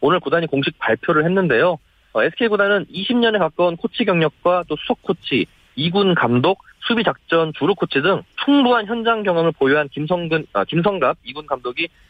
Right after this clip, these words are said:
수석 코치로 적임자라고 판단해서 영입을 결정하게 됐다, 이렇게 설명을 했습니다. 어, 김성갑 수석 코치는 지난 천구백팔십오 년 삼성에 입단해서 빙그레를 걸쳐,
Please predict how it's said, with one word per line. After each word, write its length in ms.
수석 200
코치로 340
적임자라고 460
판단해서 560
영입을 280
결정하게 400
됐다, 260
이렇게 160
설명을 340
했습니다. 480
어, 100
김성갑 440
수석 160
코치는 580
지난 240
천구백팔십오 640
년 260
삼성에 300
입단해서 760
빙그레를 400
걸쳐, 400